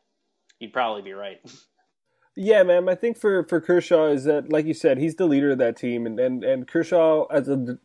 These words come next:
Speaker 2: Dodger fan, as somebody, he's, he's homegrown, he's one of us, and he's somebody that's really important to, to see him succeed like this, and,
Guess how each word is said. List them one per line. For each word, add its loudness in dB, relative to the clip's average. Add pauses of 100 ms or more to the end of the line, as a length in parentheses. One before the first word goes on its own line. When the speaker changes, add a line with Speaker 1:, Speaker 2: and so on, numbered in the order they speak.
(100)
Speaker 2:
Dodger 0
fan, -2
as -8
somebody, 0
he's, -4
he's -6
homegrown, 4
he's 0
one 4
of -2
us, 6
and -2
he's -2
somebody -2
that's -2
really 2
important 2
to, -6
to -10
see 2
him 0
succeed -2
like 2
this, -2
and, 0